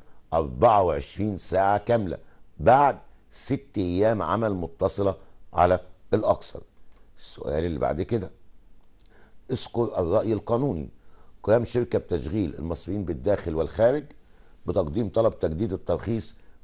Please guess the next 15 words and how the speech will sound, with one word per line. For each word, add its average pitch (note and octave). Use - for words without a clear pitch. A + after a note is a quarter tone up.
بعد A2+
انتهاء G2+
الترخيص -
بشهر. G2+
طبعا F#2
هنا F#2+
غير A2
قانوني، G2
قلنا F2+
يجب G2+
التجديد F2
قبلها G2+
على F#2+
الأقل G2+
بأربع F#2